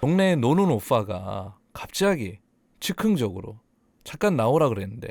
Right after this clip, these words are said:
공중전화 박스에서 잠깐 나오라 그랬는데 나왔더니 "타!" 웅 달린 거예요. 한 번도 안 타봤는데 오토바이를 그냥 뒤에 탁 붙잡고 그냥 맡기고 그냥 한번 달려보는 거죠. 뭔가 일-, 일상에서 내가 없었던 일탈을 하는 느낌?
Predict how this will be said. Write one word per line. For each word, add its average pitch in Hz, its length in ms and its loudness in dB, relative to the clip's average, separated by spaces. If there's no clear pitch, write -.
공중전화 147 580 0
박스에서 98 440 -6
잠깐 - 400 -4
나오라 98 300 -12
그랬는데 113 380 -20
나왔더니 117 760 0
"타!" - 280 0
웅 135 540 4
달린 120 300 -4
거예요. 95 160 -12
한 220 180 0
번도 233 200 6
안 135 100 4
타봤는데 135 640 -2
오토바이를 127 580 -2
그냥 147 280 -2
뒤에 160 240 4
탁 - 340 -4
붙잡고 156 440 -2
그냥 156 200 -2
맡기고 139 480 -2
그냥 135 240 -6
한번 147 240 -6
달려보는 117 560 0
거죠. 107 300 -12
뭔가 165 400 2
일-, 139 320 2
일상에서 147 960 0
내가 117 240 0
없었던 139 640 -4
일탈을 196 640 -2
하는 143 260 0
느낌? 165 380 -4